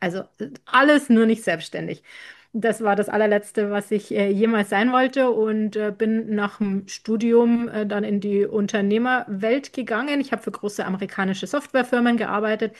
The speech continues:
äh, sehr schnell, auch s-, <laughs> leider zu schnell wahrscheinlich, sehr schnell sehr hoch aufgestiegen. Ähm, da haben andere, meine anderen Kommilitonen noch studiert, da war ich schon international in Fliegern gesessen und, ähm, bin auch relativ schnell dann Burnout und Ähnliches passiert ja dann auch,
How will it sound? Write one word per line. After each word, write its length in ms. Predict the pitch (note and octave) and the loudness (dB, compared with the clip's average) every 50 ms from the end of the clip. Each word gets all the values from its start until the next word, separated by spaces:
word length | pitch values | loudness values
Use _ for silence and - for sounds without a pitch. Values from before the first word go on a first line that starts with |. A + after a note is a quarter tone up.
| - - - - - - - - - | -20 -20 -20 -20 -20 -20 -20 -8 -4
äh, 280 | A3+ G#3 G3+ G#3 G#3 | -2 0 0 0 0
sehr 220 | F3+ F#3+ A3 G#3+ G#3+ | 2 4 4 4 4
schnell, 600 | - A3+ G#3 G#3+ G#3+ A3 A3+ - - - - - | 4 4 4 6 6 4 4 2 -4 -10 -10 -10
auch 60 | G3 - | -10 -10
s-, 260 | - - - - - - | -12 -14 -16 -14 -4 -2
<laughs> 40 | |
leider 340 | A3 G#3+ G3+ G3 F#3 G3 - | 0 2 2 2 0 0 -2
zu 200 | - - C4 C4 | -2 0 0 0
schnell 240 | - A3 G#3 G#3+ A3 | 2 2 2 4 4
wahrscheinlich, 460 | G#3+ G#3+ G#3 - G3 G3 G#3+ A3 A3 - - - - - - - | 4 2 0 0 0 0 0 0 -2 -6 -14 -16 -16 -18 -4 0
sehr 180 | - A#3+ A#3+ | 2 2 4
schnell 220 | A#3+ A#3+ A3+ A#3 G#3 | 4 4 4 4 4
sehr 160 | A3+ G#3+ G3 | 4 2 2
hoch 180 | A3 G#3+ - | 2 0 0
aufgestiegen. 1040 | - F#3+ A#3 B3+ - - C#4 A#3+ - - - B3 B3 C4 B3 C4 C4 C4 B3+ A#3 - - - | 0 -2 -2 -2 0 0 0 0 0 -2 -6 -4 -4 -2 -2 0 0 0 0 -2 -4 -6 -6
Ähm, 320 | A3 G#3 G3+ G#3 G3+ G#3 | -4 -2 0 0 0 0
da 140 | G3+ G#3 F#3+ | 0 -2 -2
haben 100 | G3+ - | -2 -2
andere, 300 | - F#3+ G#3+ G#3+ G#3 G#3 | -2 -2 0 0 0 0
meine 240 | F#3 G3+ G3 F#3+ F#3 | 0 0 -2 -2 -4
anderen 440 | F#3+ F#3+ F#3+ G3+ G3 G3 F#3+ G3 G3 | -4 -4 -4 -2 -2 0 0 -2 0
Kommilitonen 600 | - A#3 G#3+ G#3+ G#3 G#3+ G#3 - A3+ A3+ G#3+ G#3 | 0 2 4 4 4 2 2 2 2 2 2 2
noch 100 | G#3+ G3+ | 0 -2
studiert, 400 | - - G#3 - A3+ A#3 A#3 A3+ | -4 -6 -4 0 0 0 0 0
da 140 | G3+ F#3+ | -4 -4
war 160 | G3 G3 G3 G3+ | -2 -2 -2 -2
ich 120 | G#3 - | -4 -2
schon 140 | - G#3+ G#3 | -2 0 0
international 720 | G#3+ A3 G#3+ A3+ G#3 G3 G3 G#3 G3+ - G#3+ G3+ G3+ G#3 G#3 | 2 2 0 0 0 0 0 -2 -2 -2 -2 0 2 2 2
in 100 | G3 G3 | 0 0
Fliegern 320 | - B3 B3 A#3+ A3+ A3+ | 0 2 2 4 4 2
gesessen 480 | G#3+ A3 G#3+ A3 A3 G#3+ - A#3+ A#3 - - - - - - - - - - - | 2 0 -2 -2 -4 -4 -2 -4 -6 -4 -8 -16 -20 -20 -20 -20 -20 -20 -20 -6
und, 560 | - - C4 B3 B3 B3+ B3+ B3 B3 A#3+ B3 | 2 6 6 8 8 8 6 6 6 4 4
ähm, 320 | B3+ B3 B3 B3 B3 A#3+ - - - | 4 4 4 4 2 0 -2 -2 -2
bin 120 | D4+ D4+ | 0 0
auch 160 | C#4 B3+ B3 - | 2 0 0 2
relativ 360 | A#3+ B3 B3 - B3+ A#3 - | 2 0 2 0 -2 -4 -4
schnell 500 | - B3 A3+ A3+ A3+ A3+ A#3 A#3 A3+ G#3+ | -2 0 2 4 4 4 4 4 2 0
dann 400 | A3 A#3 A3 A3 A3 A3 G3+ F#3+ | -2 -4 -2 -2 -2 -2 -4 -2
Burnout 480 | G3 A3+ G#3+ A3 A3 G#3+ G#3 G#3 G#3 G#3+ | 0 0 2 2 0 0 -2 -2 -2 -4
und 100 | G3 - | -4 -4
Ähnliches 520 | F#3+ G3 G#3 G#3 G3+ - G3+ G3+ - - | -4 -2 -2 -2 -2 -4 -6 -6 -8 -14
passiert 400 | _ - A3 G3+ - G#3 F#3 - | _ -10 -10 -8 -6 -6 -6 -4
ja 120 | F#3 D#3 D3+ | -4 -6 -4
dann 200 | D#3 D#3 D3+ - | -6 -8 -8 -8
auch, 180 | - D#3+ - | -8 -10 -10